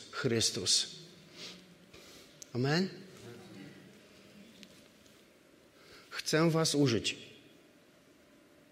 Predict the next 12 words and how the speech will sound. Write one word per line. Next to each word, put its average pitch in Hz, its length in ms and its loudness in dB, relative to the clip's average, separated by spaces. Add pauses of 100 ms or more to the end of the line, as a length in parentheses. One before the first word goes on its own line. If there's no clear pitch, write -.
(680)
Dlatego 120 380 0
bądźcie 110 360 0
gotowi. 98 380 -4 (3250)
Chcę 131 260 0
was 113 200 0
użyć. 98 360 -2 (840)
Dlatego 113 320 0
bądźcie 101 340 -2
gotowi. 98 420 -4 (360)
I 120 80 -2
bądź 107 220 -2
gotowy. - 360 -8